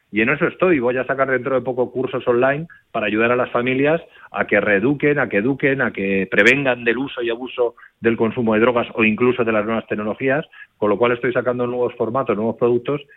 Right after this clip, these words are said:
para seguir ayudando a la sociedad desde lo que he aprendido y desde lo que sé. Así que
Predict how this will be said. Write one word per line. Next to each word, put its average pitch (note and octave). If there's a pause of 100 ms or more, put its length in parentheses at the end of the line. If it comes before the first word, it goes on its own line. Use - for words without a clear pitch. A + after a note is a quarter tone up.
(120)
para G#2
seguir G#2
ayudando A#2
a A2+
la A2+
sociedad A2+ (240)
desde G#2
lo G2+
que A#2
he -
aprendido A#2+
y C#3
desde B2
lo G2+
que -
sé. C3
Así G2
que C#3